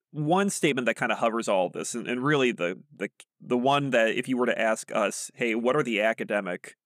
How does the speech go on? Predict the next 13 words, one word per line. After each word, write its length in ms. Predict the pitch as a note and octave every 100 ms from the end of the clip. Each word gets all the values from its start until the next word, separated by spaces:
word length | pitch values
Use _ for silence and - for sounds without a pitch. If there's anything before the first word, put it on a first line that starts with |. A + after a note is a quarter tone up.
| -
school-specific 720 | - - B2+ - A#2 A#2 G#2
statements?" 540 | - F#2+ F2+ F2 - -
Kind 160 | - A#2+
of 60 |
the 80 | -
flagship 600 | - D3+ C#3+ C#3+ C3 -
one 200 | A2 G#2
there 220 | G2+ G2
is 120 | F#2+
the 140 | - G2
Yale 360 | G#2 G#2 F2+
two 260 | - - G2
fifty. 560 | - - - - -